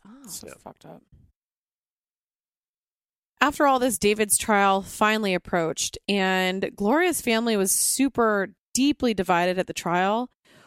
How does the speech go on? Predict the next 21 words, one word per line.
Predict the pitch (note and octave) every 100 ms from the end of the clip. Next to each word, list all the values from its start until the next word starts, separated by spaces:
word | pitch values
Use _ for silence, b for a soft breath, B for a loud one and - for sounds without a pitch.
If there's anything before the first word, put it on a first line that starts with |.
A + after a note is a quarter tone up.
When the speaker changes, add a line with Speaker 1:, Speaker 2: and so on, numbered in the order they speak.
| b
Speaker 2:
One | G#3+ B3+ D#4+
section | D4+ D4 C#4+
believed | A3 A#3+ G#3
that | G3 F#3
David | F#3 F3 E3+ -
did | B3
it, | D#4 D#4
and | -
then | A3 G#3
the | -
other | G#3+ A#3
half | A3 G3+ G3
thought | - G3 F3+ -
that | F3+
it | D3
was | F3 F3
Mariah. | E3 E3 D#3+ A2+ F#2
So | - -
nobody | F#3 F#3+ G#3 A3 G#3+
could | - F3+
really | F#3+ F#3+ F3